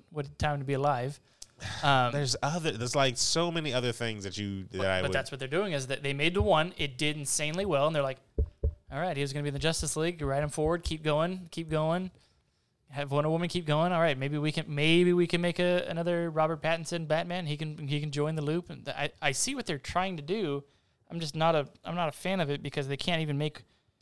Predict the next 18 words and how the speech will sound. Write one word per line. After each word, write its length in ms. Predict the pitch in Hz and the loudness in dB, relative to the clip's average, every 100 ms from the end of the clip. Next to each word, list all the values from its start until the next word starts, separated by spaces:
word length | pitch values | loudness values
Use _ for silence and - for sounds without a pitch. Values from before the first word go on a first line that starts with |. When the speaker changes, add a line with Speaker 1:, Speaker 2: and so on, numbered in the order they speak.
| _ _ _ _ _ _ _ - | _ _ _ _ _ _ _ -8
Speaker 1:
i-, 60 | - | -4
if 100 | 175 | 2
they 80 | 190 | 2
can't 240 | 240 233 | 4 4
make 240 | 170 185 - | 4 4 4
a, 260 | 160 147 - - | 2 2 0 -6
a 80 | 143 | -2
staple 460 | - - 156 170 | 0 0 2 2
Batman, 520 | 143 135 147 156 180 185 _ _ _ _ _ _ _ _ - | 4 4 2 0 0 -4 _ _ _ _ _ _ _ _ -16
like, 100 | 139 | 2
God, 180 | 151 143 | 6 6
I'm, 100 | 165 | 2
I'm 200 | 165 170 | 0 2
really 220 | 165 147 | 4 4
just, 180 | 135 - | 0 -4
like, 140 | 139 - | -4 -2
put 200 | 196 180 | 0 4
a 340 | 139 131 127 | 4 4 0